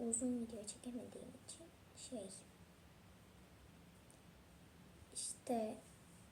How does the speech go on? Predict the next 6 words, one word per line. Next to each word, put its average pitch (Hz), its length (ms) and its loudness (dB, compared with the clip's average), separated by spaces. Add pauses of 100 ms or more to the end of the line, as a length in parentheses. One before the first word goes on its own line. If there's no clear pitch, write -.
(680)
abone 226 360 8
sayım 226 440 2 (180)
azalıyor. 214 720 4 (1160)
Elli 240 320 8
beşe 240 300 6 (120)
düştük - 280 -6